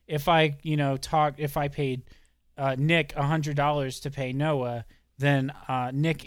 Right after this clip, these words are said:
and I would both go to jail for the murder of Noah. So it's really interesting in that.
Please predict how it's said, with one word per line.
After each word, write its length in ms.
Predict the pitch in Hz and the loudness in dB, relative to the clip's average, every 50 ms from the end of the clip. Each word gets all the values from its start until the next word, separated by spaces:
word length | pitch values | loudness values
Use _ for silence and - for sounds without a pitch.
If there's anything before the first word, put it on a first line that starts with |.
| - | -4
and 160 | 156 156 151 | -2 0 0
I 140 | 147 143 139 | 0 0 0
would 200 | 131 127 127 120 | 0 -2 -4 -6
both 220 | 120 131 127 - - | -4 -6 -6 -6 -6
go 120 | 139 123 | -6 -6
to 100 | 120 123 | -6 -6
jail 280 | 113 127 120 117 113 110 | -6 -4 -4 -4 -4 -6
for 200 | - - 127 117 | -8 -10 -10 -8
the 100 | 113 113 | -6 -6
murder 300 | 117 117 113 110 113 110 | -6 -6 -8 -8 -8 -10
of 100 | 110 107 | -10 -8
Noah. 420 | 113 120 120 113 107 101 98 98 - _ _ _ _ _ _ _ | -8 -6 -6 -6 -8 -10 -12 -14 -16 _ _ _ _ _ _ _
So 520 | - - - 180 170 165 165 165 156 151 - - - _ _ _ _ _ _ _ _ _ _ _ _ _ _ _ _ _ _ _ - - - | -8 0 2 4 6 6 6 4 2 0 -4 -12 -20 _ _ _ _ _ _ _ _ _ _ _ _ _ _ _ _ _ _ _ -18 -8 -6
it's 180 | 180 160 - | -6 -4 0
really 200 | 214 220 226 226 | 0 2 2 2
interesting 500 | 170 160 165 160 - 208 156 - 185 165 | 2 0 -2 -2 -4 -6 -6 -4 -4 -2
in 140 | 151 135 127 | -2 -2 -2
that. 360 | 127 139 151 160 127 110 - | 0 0 0 0 0 -2 -8